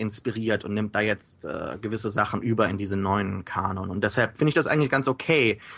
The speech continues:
Prinzipiell stimme ich aber zu, Star Wars hat ein Jedi-Problem und gerade von Undergrounds, also dieser Unterwelt von Coruscant und so, habe ich mir halt mehr erhofft als jetzt irgendwie wieder Robin Hood-Figuren, die halt das Gute tun und am Ende ein bisschen, äh,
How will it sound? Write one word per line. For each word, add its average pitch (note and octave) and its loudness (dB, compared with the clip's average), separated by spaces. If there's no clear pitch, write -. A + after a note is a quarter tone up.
Prinzipiell C#3 2
stimme C#3 0
ich C3 -10
aber A#2 -2
zu, D3+ 2
Star A#2 4
Wars A#2+ -2
hat C3 -2
ein A2 0
Jedi-Problem C3 0
und A2+ -4
gerade C#3 2
von C3 -6
Undergrounds, C#3+ 2
also A#2 -8
dieser A#2 -6
Unterwelt C#3+ 2
von B2+ -6
Coruscant C#3 -2
und B2 -6
so, B2+ 0
habe B2 2
ich - -2
mir C#3 2
halt B2 0
mehr C3 4
erhofft A2+ -2
als G#2 -2
jetzt A2+ 0
irgendwie A2 -2
wieder G#2+ 4
Robin G#2+ 2
Hood-Figuren, A2 2
die G2+ 2
halt G2+ 2
das - -2
Gute C#3 6
tun A#2 6
und G#2 6
am A#2 2
Ende A2+ 6
ein G#2 6
bisschen, G2+ 2
äh, G2+ -2